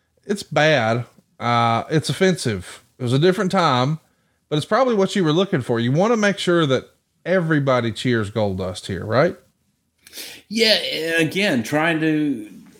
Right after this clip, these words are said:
Speaker 2: to get some empathy and some
Speaker 1: Yes.
Speaker 2: sympathy and, and be able to have the audience member feel for Dustin,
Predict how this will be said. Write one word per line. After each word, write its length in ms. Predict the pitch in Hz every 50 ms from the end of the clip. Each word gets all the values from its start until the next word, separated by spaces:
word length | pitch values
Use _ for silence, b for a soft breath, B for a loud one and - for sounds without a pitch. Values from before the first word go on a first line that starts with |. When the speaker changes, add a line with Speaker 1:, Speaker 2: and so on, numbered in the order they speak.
| -
Speaker 2:
to 80 | - -
get 180 | 117 139 151 151
some 200 | - 135 120 -
empathy 540 | 127 131 131 - 131 110 - 107 95 92 87
and 120 | 82 95
some 140 | - - 151
Speaker 1:
Yes. 280 | 160 175 165 123 110 -
Speaker 2:
sympathy 300 | 113 - - 87 - - _ -
and, 120 | 90 -
and 400 | - 90 95 95 92 92 90 90
be 220 | 107 113 117 113
able 500 | 110 113 117 117 117 113 110 104 104 B B B B B B B B B B
to 160 | - 120 117
have 420 | 113 113 120 117 117 113 110 107 104
the 140 | 107 104 101
audience 520 | 101 107 107 107 107 107 107 104 - -
member 440 | 101 101 98 98 92 92 92 92 90
feel 600 | - - - - - 127 123 120 113 104 98 98
for 720 | - - - - 107 104 104 101 98 95 90 85 - - _ _ _ _ _ _ _ _ _ _ _ _ _ _ _ _ - -
Dustin, 480 | 123 175 226 220 - - - - -